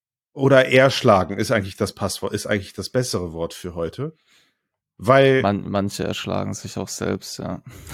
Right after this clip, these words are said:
Speaker 1: Ja, f-, man sollte das zumindest meinen. Und wir sind heute etwas monothematisch unterwegs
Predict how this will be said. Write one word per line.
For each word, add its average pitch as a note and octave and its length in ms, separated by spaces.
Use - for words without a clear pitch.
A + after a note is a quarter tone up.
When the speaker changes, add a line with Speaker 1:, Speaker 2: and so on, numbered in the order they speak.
Speaker 1:
Ja, B2+ 280
f-, - 280
man B2 220
sollte C#3+ 280
das B2 300
zumindest B2 460
meinen. A2+ 420
Und G#2+ 380
wir C#3+ 140
sind G#3+ 180
heute F#3 260
etwas E3+ 680
monothematisch D#3 720
unterwegs C#3+ 640